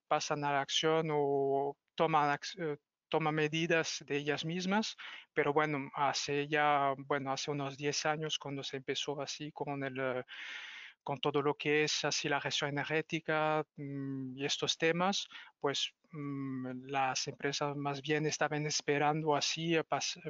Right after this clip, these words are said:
mm, unas leyes o unas normativas que les obliguen. Por ejemplo, pues las primeras normativas así en europea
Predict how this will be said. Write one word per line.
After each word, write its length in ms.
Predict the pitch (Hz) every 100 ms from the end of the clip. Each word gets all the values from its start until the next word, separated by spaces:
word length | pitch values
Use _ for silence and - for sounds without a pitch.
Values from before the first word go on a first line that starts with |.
| 143
mm, 540 | 147 135 131 135 143
unas 280 | 151 143 -
leyes 640 | 156 175 175 190 190 - -
o 560 | 156 143 139 139 139
unas 280 | 139 147 -
normativas 600 | 151 143 135 147 156 160
que 120 | -
les 180 | 139 127
obliguen. 420 | 135 127 123 120 117 - - - - - - _
Por 100 | 147
ejemplo, 580 | 131 160 160 170 165 185 _ 170 -
pues 240 | - 131
las 160 | 156 143
primeras 360 | - 156 156 156
normativas 920 | 156 156 147 - 165 165 170 165 147
así 460 | 143 - 165 170 170
en 680 | 151 147 139 139 139 131 135 - - _
europea 720 | 170 147 151 156 170 180 208